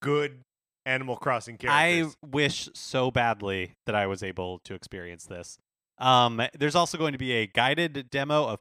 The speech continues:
Speaker 2: Pokemon Mystery Dungeon Rescue Team D X. They specifically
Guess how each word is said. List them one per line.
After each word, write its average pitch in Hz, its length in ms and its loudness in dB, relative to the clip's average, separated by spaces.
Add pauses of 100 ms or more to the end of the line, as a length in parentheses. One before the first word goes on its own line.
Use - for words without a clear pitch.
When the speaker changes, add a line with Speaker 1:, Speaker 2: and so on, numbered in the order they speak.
Speaker 2:
Pokemon 123 540 -4
Mystery 117 340 -10
Dungeon 110 400 -8
Rescue 101 320 -10
Team 101 340 -18 (160)
D 110 180 -14
X. - 420 -8 (360)
They 131 100 0
specifically 190 760 -6